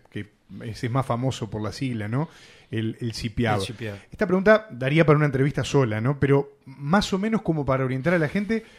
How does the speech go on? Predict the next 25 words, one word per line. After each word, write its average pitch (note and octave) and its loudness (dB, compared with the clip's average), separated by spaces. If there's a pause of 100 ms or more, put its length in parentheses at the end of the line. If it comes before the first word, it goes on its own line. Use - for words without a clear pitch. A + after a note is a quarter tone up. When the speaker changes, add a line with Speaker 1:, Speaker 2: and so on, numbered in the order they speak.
(160)
Speaker 1:
¿por D3+ 8
dónde G#3+ 4
pasa G#3+ 0
el F3 2
aporte C#3+ 4
que A#2+ -2
hace B2+ -6
el A2 -4
inau A#2+ -2
en A#2 -6
estos A2 -8
ámbitos? F2 -8 (560)
Speaker 2:
Esos G#3+ -2
dos G#3 0
ámbitos G#3 -4
son F#3+ -4
dos F3 0
buenos F#3+ -2
ejemplos F#3 -4
Speaker 1:
Sí. B2 -4
Speaker 2:
de A2 -2
algo F#3 0
que C3 -6
debiera D3 -2
replicarse C#3+ -4